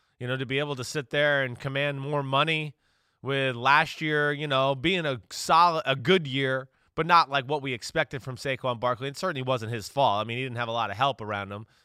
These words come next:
But now you have this year too. Yeah, I just, I would have a hard time thinking that, I don't even know if he would have the, the guts to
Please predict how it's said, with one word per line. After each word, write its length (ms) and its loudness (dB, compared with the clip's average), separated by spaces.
But 80 -8
now 100 0
you 140 0
have 140 -4
this 240 -4
year 180 0
too. 460 -2
Yeah, 160 4
I 140 6
just, 180 -6
I 140 4
would 100 0
have 140 2
a 80 2
hard 220 0
time 300 2
thinking 480 -4
that, 260 4
I 100 6
don't 160 4
even 220 -2
know 200 6
if 80 -2
he 140 -4
would 120 -4
have 260 4
the, 360 0
the 100 2
guts 420 2
to 120 -4